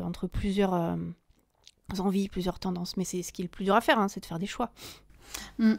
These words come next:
Speaker 2: je sais que moi, le plus beau compliment qu'on a pu me faire, euh, pour décrire mon travail,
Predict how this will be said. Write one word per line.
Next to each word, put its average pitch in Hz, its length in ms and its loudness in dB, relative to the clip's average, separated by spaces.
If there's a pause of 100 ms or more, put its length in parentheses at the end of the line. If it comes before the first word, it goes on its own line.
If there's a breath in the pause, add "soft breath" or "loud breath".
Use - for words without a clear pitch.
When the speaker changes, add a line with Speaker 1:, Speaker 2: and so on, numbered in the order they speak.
(100)
Speaker 2:
je 220 140 0
sais 247 200 4
que 214 400 6
moi, 226 180 6
le 214 160 6
plus - 160 -4
beau 226 220 6
compliment 247 420 6
qu'on 240 160 2
a 202 140 4
pu 226 100 0
me 214 80 4
faire, 233 320 2
euh, 208 240 2
pour 196 240 -4
décrire 208 300 0
mon 226 100 4
travail, 226 480 4